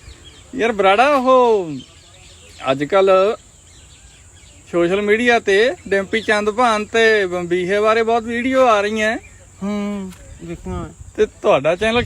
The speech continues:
Speaker 1: ਖਾਲੀ ਯਾਰ, ਤੁਸੀਂ ਕਿਤੇ ਬਣਾਈ ਨਹੀਂ।
Speaker 2: ਕੋਈ ਨੀ ਯਾਰ।
Speaker 1: ਯਾਰ ਬਰਾੜਾ, ਡੈਂਪੀ ਦੇ ਵਿਆਹ ਦੀ ਸੁਣਾ।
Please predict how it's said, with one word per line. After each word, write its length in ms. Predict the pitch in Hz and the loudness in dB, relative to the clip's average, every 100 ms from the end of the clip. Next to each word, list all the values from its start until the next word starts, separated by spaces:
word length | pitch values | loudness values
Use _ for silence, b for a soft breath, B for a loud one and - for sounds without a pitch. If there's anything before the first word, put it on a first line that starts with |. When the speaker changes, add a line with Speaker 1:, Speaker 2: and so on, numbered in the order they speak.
| - | -4
Speaker 1:
ਖਾਲੀ 280 | 165 170 208 | -6 -4 -2
ਯਾਰ, 180 | 220 226 | -2 -2
ਤੁਸੀਂ 360 | 220 202 254 | -6 -4 -2
ਕਿਤੇ 180 | 254 269 | 0 0
ਬਣਾਈ 360 | 214 135 131 160 | 0 -4 -4 -4
ਨਹੀਂ। 160 | 185 - - - - - - - | -6 -12 -20 -20 -20 -20 -20 -16
Speaker 2:
ਕੋਈ 240 | 392 381 | -10 -6
ਨੀ 160 | 262 190 | -4 -2
ਯਾਰ। 240 | 185 220 - - - - - - - - - - | -2 -2 -6 -16 -16 -16 -14 -14 -14 -14 -8 0
Speaker 1:
ਯਾਰ 200 | 214 233 | 2 2
ਬਰਾੜਾ, 420 | 202 185 214 294 | 2 4 4 2
ਡੈਂਪੀ 420 | 220 220 214 262 | 0 -4 -4 -2
ਦੇ 140 | 277 | 0
ਵਿਆਹ 360 | 254 196 254 320 | 0 0 0 0
ਦੀ 140 | 320 | -2
ਸੁਣਾ। 400 | - 175 143 180 | -4 -4 -4 -4